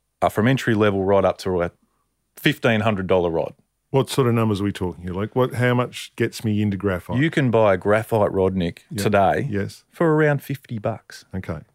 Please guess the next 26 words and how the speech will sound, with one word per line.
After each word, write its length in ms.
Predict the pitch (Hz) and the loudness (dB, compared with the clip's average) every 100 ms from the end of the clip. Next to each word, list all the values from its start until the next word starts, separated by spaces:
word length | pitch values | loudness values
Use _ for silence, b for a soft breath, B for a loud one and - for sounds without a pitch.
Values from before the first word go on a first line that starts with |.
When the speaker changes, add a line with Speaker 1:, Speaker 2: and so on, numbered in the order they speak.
| _ - | _ -10
Speaker 1:
Okay? 260 | 107 127 165 _ | -8 -6 -8 _
Speaker 2:
Fifty 320 | - 117 - | -6 -6 -4
dollars, 300 | 107 92 85 | -2 -2 -4
and 60 | 92 | -2
Speaker 1:
Yep. 80 | 95 | -2
Speaker 2:
I'm 60 | 95 | 0
getting 380 | 101 98 98 - _ _ _ | 0 0 -2 -4 _ _ _
all 220 | - 110 113 | -2 0 2
the 100 | 107 | 2
latest 460 | 104 104 104 - _ | 0 0 -4 -8 _
technology. 380 | - 101 104 95 113 | -10 -6 -4 0 2
Speaker 1:
The 60 | |
latest 240 | 123 120 - | 2 2 -2
technology. 600 | 117 107 101 95 - - B B | -2 0 0 0 -4 -12 B B
The 120 | - - | 0 4
Speaker 2:
Why 200 | 139 147 | 4 4
Speaker 1:
re- 40 | |
Speaker 2:
on 220 | 123 110 | 4 4
earth, 340 | 113 139 123 - | 4 2 0 -4
then, 260 | 92 95 | -4 -2
would 140 | 98 98 | -4 -4
I 140 | 98 | -4
spend 340 | - 107 101 | -6 -6 -6
six 240 | 95 107 - | -6 -10 -10
hundred 320 | 120 139 80 | -8 -8 -8
dollars? 380 | 73 - 156 | -14 -16 -20